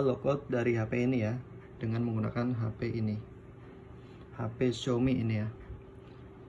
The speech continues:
Pertama, kalian bisa login ke akun Google ya, yang ingin di logout dari H P orang lain ya. Bisa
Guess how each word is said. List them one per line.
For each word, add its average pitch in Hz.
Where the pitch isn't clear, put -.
Pertama, 156
kalian 175
bisa 143
login 151
ke 143
akun 131
Google 123
ya, 120
yang 117
ingin 120
di 113
logout 127
dari 120
H 117
P 117
orang 113
lain 123
ya. 123
Bisa 170